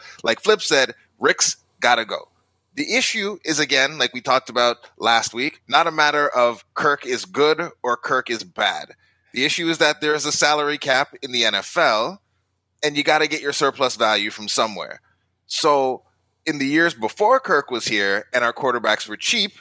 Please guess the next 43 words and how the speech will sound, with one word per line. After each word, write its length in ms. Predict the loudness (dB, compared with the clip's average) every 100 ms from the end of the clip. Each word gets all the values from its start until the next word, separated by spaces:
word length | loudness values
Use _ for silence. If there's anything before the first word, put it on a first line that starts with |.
| _ _ _ _ _ -4
we 140 | 0
were 120 | 2
able 240 | 2 2 0
to 80 | 0
load 320 | 2 4 4
up 160 | 2 0
the 80 |
defense 720 | -4 -4 -2 0 0 -2 -8 -8 -8
because 320 | -2 -2 -2
defense 540 | -4 -2 0 0 -2
being 260 | -4 -4 -2
a 80 | -2
weak 260 | -2 -2
link 240 | -2 -2 -2
system, 500 | 0 0 0 -2 -4 _ -6
you 140 | -2
wanna 260 | 2 2 2
have 300 | 2 0 0
great 320 | 2 2 0
players 420 | 0 2 2 -2
all 280 | -2 0 0
over 140 | -2 -4
your 140 | -4
defense. 540 | -6 -8 -8 -8 -10 -14 _ _ -14
And 100 | -4
so 240 | -2 0
in 80 | -2
the 80 | -2
years 260 | 0 -2
before 420 | -2 -6 2 2 2
Kirk, 440 | 0 0 0 -6 _ _ _
defense 420 | -2 2 2 0
was 140 | -6 -6
strong 520 | 0 2 2 0 -8 _
because 280 | -6 -2 -2
we 120 | 0
had 220 | 2 2 0
money 360 | -2 0 -2
to 120 | -4 -4
spend 420 | 0 2 0 0
on 200 | -2 -2
the 80 | -4
defense. 640 | -4 -4 -4 -6 -8 -12